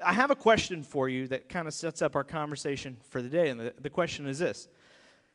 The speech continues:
Have your views ever been challenged? Yeah, every, it's a rhetorical question, right? Yeah, because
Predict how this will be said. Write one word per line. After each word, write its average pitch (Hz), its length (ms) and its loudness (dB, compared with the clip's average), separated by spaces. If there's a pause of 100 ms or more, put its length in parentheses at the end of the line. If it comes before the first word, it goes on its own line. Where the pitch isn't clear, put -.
(120)
Have 185 220 4
your 285 260 4
views 196 640 2 (160)
ever 214 320 8
been 175 240 2
challenged? 123 720 -4 (1400)
Yeah, 135 220 0 (240)
every, 143 200 -4 (280)
it's 254 160 4
a 240 40 -2
rhetorical 165 500 8
question, 143 440 4
right? 226 280 8
Yeah, 214 200 12 (380)
because 277 420 6